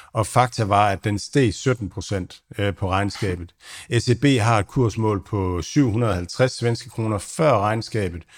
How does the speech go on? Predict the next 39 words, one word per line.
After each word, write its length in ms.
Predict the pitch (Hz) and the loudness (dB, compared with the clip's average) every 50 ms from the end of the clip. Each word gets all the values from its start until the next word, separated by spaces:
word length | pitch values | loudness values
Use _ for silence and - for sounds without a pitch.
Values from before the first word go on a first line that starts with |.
| - - - - - - | -20 -20 -20 -18 -8 -4
øh, 540 | 104 104 101 101 98 98 95 98 98 - 101 | 0 2 2 4 4 4 4 2 0 0 -2
og, 100 | 104 95 98 - | -2 -2 -2 -4
og 340 | - 107 101 104 98 101 | -2 0 0 2 2 2
aktien 260 | 107 - - - 98 87 | 0 0 0 -4 -4 -2
handler 280 | 98 101 104 104 104 | 0 0 0 0 0
vel 260 | 98 95 95 95 98 | 0 0 0 0 0
i 60 | 98 95 | -2 -2
omkring 380 | 92 95 - - 107 104 95 | -4 -4 -4 -4 -4 -4 -6
fire 280 | - - - 107 107 104 | -8 -6 -4 -2 0 0
hundrede 240 | 95 101 101 101 101 | 0 0 0 0 -2
og 80 | 98 | -2
tyve 420 | - - - 107 104 104 107 107 104 | -4 -4 -4 -2 -2 0 0 0 -2
nu, 240 | 98 92 95 98 95 _ _ - - | -2 -2 -4 -6 -8 _ _ -12 -8
øh, 320 | - 90 90 90 92 92 90 | -4 -4 -2 -2 -2 -4 -4
sådan 220 | - - 98 95 | -4 -4 -2 -2
et 40 | 95 | -2
eller 180 | 95 101 95 | -2 -2 -2
andet 180 | 92 92 98 95 | -2 -2 -2 -2
i 40 | 101 | -2
den, 260 | 92 98 92 92 90 - - - | -2 -2 -4 -4 -6 -10 -10 -6
i 80 | 107 | -4
den 220 | 104 107 101 95 92 | -2 -2 -2 -4 -6
stil. 360 | - - 110 101 92 82 80 - _ - - - - - _ | -8 -6 -4 -4 -4 -4 -6 -10 _ -20 -20 -20 -20 -20 _
Så, 260 | - - 107 104 98 98 | -8 -4 0 0 2 2
men 180 | 98 104 110 | 2 2 2
jeg 140 | 120 127 123 | 4 4 4
vil 100 | 127 113 | 2 0
gerne 280 | - 120 117 120 120 117 | 0 2 2 2 0 -2
se 380 | - - - 131 123 120 107 110 - | -2 0 2 2 2 2 0 -4 -2
deres 540 | 110 104 107 110 113 113 - - - - - - | 0 2 2 2 2 0 -2 -6 -10 -12 -8 -2
markedspladsvækst 1120 | 101 101 98 104 110 110 110 101 - - - 104 95 - - 101 101 104 101 - - - | 2 4 4 4 4 4 0 -2 -6 -6 -4 -4 -4 -4 -4 -4 -4 -4 -4 -6 -12 -12
komme 220 | - - 101 98 95 | -8 -6 -2 0 0
op 140 | 104 101 _ - | 0 -2 _ -4
på 100 | - 110 | -6 -6
de 180 | 92 117 110 | -4 -2 0
her 220 | 98 104 104 98 95 - - - - - - | 2 2 2 0 0 -4 -12 -20 -20 -8 -2
halvtreds 380 | - 101 95 - - 113 110 - | 0 0 0 2 2 0 0 0
procent, 520 | - 101 92 - 107 95 95 - - - _ _ _ - _ - 113 | -2 -4 -2 0 0 0 0 -2 -8 -20 _ _ _ -20 _ -4 0
øh, 640 | 107 101 101 101 98 95 95 92 90 90 90 90 | 2 4 4 4 4 4 4 2 2 0 0 -2